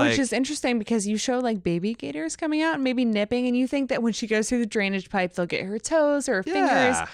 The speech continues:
Speaker 1: or they'll pay off in some way, but they don't. You just
Speaker 2: Yeah.
Speaker 1: know that there's more.
Speaker 2: Or that, that, like, this will, like, they'll really trigger the mother's, uh, nesting instinct to,
Speaker 1: Mm-hmm.
Speaker 2: like, protect it, but, like, it's literally not important, and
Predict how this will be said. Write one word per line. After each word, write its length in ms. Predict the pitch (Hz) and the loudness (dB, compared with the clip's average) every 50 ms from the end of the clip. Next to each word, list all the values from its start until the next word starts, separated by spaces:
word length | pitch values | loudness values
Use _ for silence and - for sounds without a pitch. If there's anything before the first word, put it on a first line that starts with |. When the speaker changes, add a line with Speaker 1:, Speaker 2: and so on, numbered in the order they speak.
| - - - - - | -14 -20 -20 -8 -4
Speaker 1:
or 200 | 233 240 240 240 | 0 0 0 2
they'll 220 | 208 233 233 214 | 2 2 0 0
pay 200 | 208 220 247 240 | 0 0 2 2
off 220 | 233 220 214 202 | 2 2 2 0
in 100 | 202 196 | 0 -4
some 220 | 190 - 202 190 190 | -2 -2 -2 -2 0
way, 120 | 180 175 | -2 -2
but 160 | 170 175 - | -4 -4 -4
they 100 | - 285 | -4 -2
don't. 460 | 269 311 320 226 180 160 160 160 - - - | 0 2 2 2 2 0 0 -2 -4 -6 -6
You 140 | 277 311 302 | -4 0 2
just 140 | 240 170 135 | 2 4 4
Speaker 2:
Yeah. 80 | 214 | 2
Speaker 1:
know 60 | 208 196 | 0 -2
that 140 | 165 170 147 | -4 -4 -2
there's 220 | 175 170 165 - | -2 -2 -2 -4
more. 440 | 180 175 151 135 - - 90 90 180 | -4 -6 -6 -6 -8 -8 -10 -6 0
Speaker 2:
Or 140 | - 202 214 | 0 2 2
that, 160 | 185 202 180 | 2 2 2
that, 180 | 165 190 180 156 | 2 2 2 2
like, 180 | 165 165 160 147 | 2 2 2 2
this 160 | 170 175 - | 0 0 0
will, 200 | 175 165 151 147 | 0 0 0 0
like, 180 | 143 143 135 | 0 -2 -2
they'll 200 | - 139 123 120 | 0 -2 -2 -2
really 360 | 113 110 107 127 135 135 147 143 | -2 -2 0 0 2 2 0 0
trigger 420 | - 156 151 139 139 139 139 139 | 0 -2 -2 -2 0 0 0 0
the 120 | 123 120 | 0 0
mother's, 480 | 113 117 120 123 120 120 120 113 107 107 | 0 0 0 0 0 0 0 -2 -4 -6
uh, 720 | - - - 104 101 101 98 98 98 98 95 98 95 95 90 | -10 -8 -6 -4 -2 -2 0 0 0 0 -2 -2 -2 -4 -4
nesting 440 | 95 113 120 131 - - 165 165 160 | -2 -2 -2 -2 -4 -4 -4 -4 -2
instinct 480 | 160 165 165 - - 175 170 240 233 247 | -4 -4 -6 -6 -4 -2 0 2 2 2
to, 60 | 269 | 2
Speaker 1:
Mm-hmm. 60 | - | 2
Speaker 2:
like, 220 | 104 104 - - | 0 -2 -4 -6
protect 440 | - 117 107 - - 151 160 - - | -10 -10 -8 -4 -4 -4 -4 -2 -4
it, 120 | 185 175 - | -4 -2 -2
but, 140 | 165 131 | -2 -2
like, 180 | 139 147 143 147 | -2 -2 -2 -4
it's 160 | 151 - - | -6 -8 -8
literally 460 | 151 170 190 214 196 196 185 180 165 | -6 -4 -2 -2 0 0 0 0 0
not 260 | 156 151 139 135 127 - | 0 -2 -2 -4 -4 -4
important, 720 | 127 131 - - - 156 160 101 131 127 120 113 110 - | -4 -6 -6 -4 -2 -2 -2 -2 -2 -4 -6 -6 -4 -4
and 320 | 131 135 131 127 123 120 | -2 -2 -2 -2 -4 -6